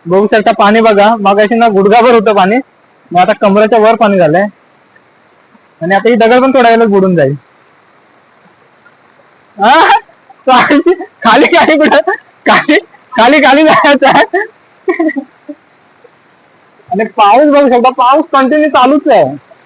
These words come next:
पूर्ण पावसाने, हा? वाट लावून टाकला.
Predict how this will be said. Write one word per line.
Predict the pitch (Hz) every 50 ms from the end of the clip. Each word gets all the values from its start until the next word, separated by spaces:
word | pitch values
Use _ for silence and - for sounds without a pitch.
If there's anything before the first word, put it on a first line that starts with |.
| - - _ _ _ _ - _ _ _ _ - _ _ _ _ _ _ - 740 554 392 370 370 -
पूर्ण | 403 - - - - 226
पावसाने, | 254 254 262 240 226 247 269 262 262 277 277 269 254 220 196 180 165 170 - _ _ _ _ _ _ - 640 640 - - 906 906 - 784 - - _ _ - _ _ - 605 622 - _ - - 960 960 320 _ -
हा? | 294 370 403 - - _ - - 571 554 587 - - - - 554 - - 831 240 - -
वाट | 196 196 226 233
लावून | 262 269 277 240
टाकला. | 240 220 220 370